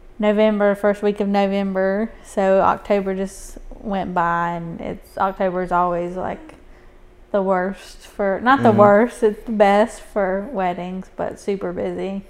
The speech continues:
Speaker 1: all the time.
Speaker 2: Yeah.
Speaker 1: And then you have editing and all that, but it's fun. I like it. It
Speaker 2: Mm-hmm.
Speaker 1: keeps, keeps me busy, but
Speaker 2: It's the good kind of busy.
Speaker 1: yeah. Yeah, and I've learned a lot over the years just from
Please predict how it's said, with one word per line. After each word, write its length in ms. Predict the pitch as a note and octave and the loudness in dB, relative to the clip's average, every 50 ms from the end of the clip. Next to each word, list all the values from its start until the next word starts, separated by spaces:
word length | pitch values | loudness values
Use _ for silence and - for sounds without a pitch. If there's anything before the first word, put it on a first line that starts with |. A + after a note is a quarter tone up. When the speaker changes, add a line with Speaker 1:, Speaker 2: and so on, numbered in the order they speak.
| - - - _ _ - - - - - _ _ _ - | -20 -20 -20 _ _ -20 -20 -20 -20 -20 _ _ _ -4
Speaker 1:
all 140 | G#3+ G3+ G3 | -2 0 0
the 120 | F#3 F#3+ F#3+ | 0 -2 -4
time. 380 | F#3 - E3 D#3 D#3 - F3+ - - - - - - - - - - - D#3+ | -4 -6 -8 -8 -8 -8 -10 -12 -14 -20 -20 -20 -20 -20 -20 -20 -18 -16 -14
Speaker 2:
Yeah. 280 | - - - - - - - | -12 -12 -10 -10 -12 -10 -6
Speaker 1:
And 180 | - G#3+ G3+ F#3+ | -4 -4 -2 -2
then 180 | F#3+ F#3+ F#3+ F#3+ | -2 -2 -2 -2
you 160 | F#3+ F#3+ G3 | -2 -2 -2
have 340 | F#3 F#3 F3+ F#3 F#3 F3+ - - - - - - _ - - - - _ _ - _ _ _ - | 0 0 0 0 0 -2 -8 -16 -20 -20 -20 -20 _ -20 -20 -20 -20 _ _ -20 _ _ _ 8
editing 720 | A#3+ B3+ B3 A#3+ A#3+ A#3 A#3 A#3 A#3 A#3 A#3 A#3 A3+ A3 G#3 | 8 8 10 8 6 6 4 4 4 2 2 2 0 0 -2
and 80 | G3 | -2
all 100 | G3 G3 | 0 0
that, 240 | G3 F3+ - - G#3 | 0 -2 -2 0 4
but 140 | A#3 D4+ G4+ | 6 6 6
it's 180 | A#4+ A#4+ - - | 6 4 -2 -8
fun. 400 | - - G#3 F#3+ F#3 F#3 F#3 F#3+ | -4 0 2 2 2 2 0 0
I 140 | G3+ B3+ D4+ | 0 2 2
like 320 | C4+ G#3+ G3+ G3 - - | 4 2 2 0 -2 -2
it. 260 | G3+ G#3+ A3+ - - - | -2 -2 -2 -4 -6 -8
It 60 | - | -6
Speaker 2:
Mm-hmm. 120 | C3+ C#3+ D#3+ | -4 -4 -2
Speaker 1:
keeps, 360 | A3+ G#3+ A3 - - - - - - - - - - - | -4 -4 -6 -10 -18 -20 -20 -20 -20 -20 -20 -20 -20 -12
keeps 240 | - - D4+ D4 - | -6 -4 -4 -2 0
me 80 | C#4 A3+ | -2 0
busy, 440 | G3 G3+ G3+ G3+ G3 G3 G3+ G3+ G#3 | 2 2 0 0 0 -2 -2 -2 -4
but 440 | G3+ - F#3+ F3 - - - - - - - - - - | -2 -2 -2 0 0 -2 -4 -8 -14 -20 -20 -20 -6 -4
Speaker 2:
It's 160 | C#3 C3 A#2+ - | -2 -2 0 0
the 100 | - B2+ | 0 6
good 260 | A#2+ D3 C#3 B2+ - | 8 8 8 8 6
kind 200 | - C3+ B2+ B2 | 4 2 4 4
of 100 | A#2+ A#2 G#2 | 2 4 4
busy. 120 | - G3 | 4 4
Speaker 1:
yeah. 360 | F#3+ F3 E3 E3 E3+ - G3+ A3 - - - - - - - - - | 6 6 4 4 2 2 -2 -6 -10 -16 -20 -20 -20 -20 -20 -18 -8
Yeah, 240 | - G#3+ F#3+ F#3 F#3 | -4 0 2 2 2
and 100 | F#3 F#3 | 2 2
I've 160 | F#3+ F#3+ F#3 F#3+ | 0 0 0 0
learned 320 | G3 G#3 G#3 G3+ G3 G3 | 0 0 2 2 0 0
a 40 | G3 | 0
lot 560 | F#3+ F#3+ F#3+ F#3+ F#3+ F#3 - - - - - - | 2 4 6 6 6 6 4 2 -2 -8 -4 0
over 300 | - G#3+ G#3 G3 G3 F#3+ | 2 2 2 2 0 0
the 120 | G3 F#3+ | 0 0
years 560 | F#3+ F#3+ F#3 F#3 F#3 F#3 F#3 F#3 F#3+ F#3 - | 0 0 0 2 2 2 0 0 -2 -4 -6
just 360 | - - G3 F#3+ - - - - | -6 -4 -4 -4 -6 -10 -12 -8
from 380 | - G#3 G3+ G3 G3+ G3+ G#3 | -6 -4 -4 -4 -4 -4 -6